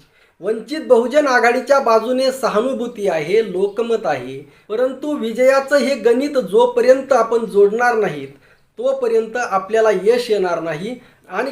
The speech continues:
खास करून नव्या पिढीचे सुजात आंबेडकर हे गणित एकदम रास्त पद्धतीने मांडण्याचा प्रयत्न करत आहेत, परंतु या सर्वांना, सर्व कार्यकर्त्यांनी आपापली ताकद लावणं गरजेचं आहे.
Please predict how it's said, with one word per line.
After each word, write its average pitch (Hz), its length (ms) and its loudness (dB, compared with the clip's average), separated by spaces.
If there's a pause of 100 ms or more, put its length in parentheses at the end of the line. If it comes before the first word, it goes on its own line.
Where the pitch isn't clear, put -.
(100)
खास 254 320 -4
करून 240 420 4
नव्या 208 360 2
पिढीचे 226 460 -4
सुजात 220 420 -2
आंबेडकर 208 520 0
हे 202 200 -2
गणित 202 460 -4
एकदम 196 440 -4
रास्त 202 380 -2
पद्धतीने 208 540 -4
मांडण्याचा 190 520 -2
प्रयत्न 196 460 -6
करत 170 260 -8
आहेत, 165 280 -2 (420)
परंतु 254 580 -6 (260)
या 208 260 -2 (140)
सर्वांना, 220 520 2 (540)
सर्व 269 280 4
कार्यकर्त्यांनी 208 920 -2
आपापली 196 600 -2 (140)
ताकद 208 340 -6
लावणं 196 320 -2
गरजेचं 160 400 -10
आहे. 123 220 -14